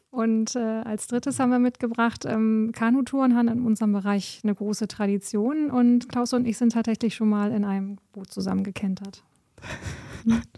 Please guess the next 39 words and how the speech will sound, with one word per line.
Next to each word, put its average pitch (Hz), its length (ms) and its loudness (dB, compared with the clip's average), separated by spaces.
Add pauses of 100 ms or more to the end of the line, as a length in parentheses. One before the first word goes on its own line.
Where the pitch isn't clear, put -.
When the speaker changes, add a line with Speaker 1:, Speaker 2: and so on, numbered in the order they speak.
(440)
Speaker 2:
Okay, 233 220 6
das 233 140 6
sind 220 160 6
irgendwie 233 300 8
sa-, 214 300 6
drei 208 380 8
sehr 226 260 8
witzige 202 420 6
Speaker 1:
Mhm. 175 40 4
Speaker 2:
Geschichten. 220 460 8
Ich 196 80 10
würde 226 240 10
mir 220 120 10
irgendwie 233 280 8
wünschen, 233 300 8
dass 202 140 10
sie 196 120 6
alle 208 240 8
drei 208 260 8
<laughs> 226 260 12
wahr 190 300 10
sind, 196 300 8
weil 208 120 12
ich 180 120 4
mir 220 100 12
das 240 240 4
tatsächlich 220 540 6 (360)
sehr, 240 320 10
sehr 240 180 10
witzig 226 360 8
vorstelle. 220 640 8 (460)
Ähm, 214 520 12 (160)
okay, 190 360 8
also 196 220 8
entweder 262 440 8
zusammen 214 320 8
im 190 100 6
Kanu 254 360 6
gekentert, 285 880 4